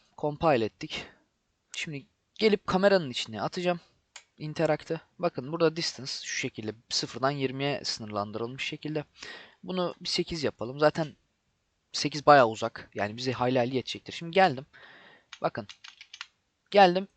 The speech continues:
Konsolda şu an selam yazıyor. Çıktım. Yazmıyor. Şimdi şöyle bir şey var. Biz bunu ne için yaptık? Her obje için değil mi? Mesela geldim ben buraya.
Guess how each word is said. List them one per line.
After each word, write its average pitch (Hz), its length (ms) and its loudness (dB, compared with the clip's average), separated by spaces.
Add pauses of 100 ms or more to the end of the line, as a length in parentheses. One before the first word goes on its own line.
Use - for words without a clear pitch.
Konsolda 170 520 0
şu 165 140 0
an 170 40 2
selam 160 380 4
yazıyor. 107 220 -8
Çıktım. - 420 -2 (120)
Yazmıyor. 120 400 -2 (260)
Şimdi 233 320 -2
şöyle 214 320 4
bir 143 60 -2
şey 113 200 -2
var. 170 180 -2
Biz 247 240 -2 (360)
bunu 208 320 -4
ne 226 160 2
için 127 220 -2
yaptık? - 560 -8
Her 220 180 12
obje 120 260 6
için 123 220 -8
değil 185 120 -10
mi? 110 60 -12
Mesela 139 220 -4
geldim 151 420 2
ben 143 200 -6
buraya. 147 240 -4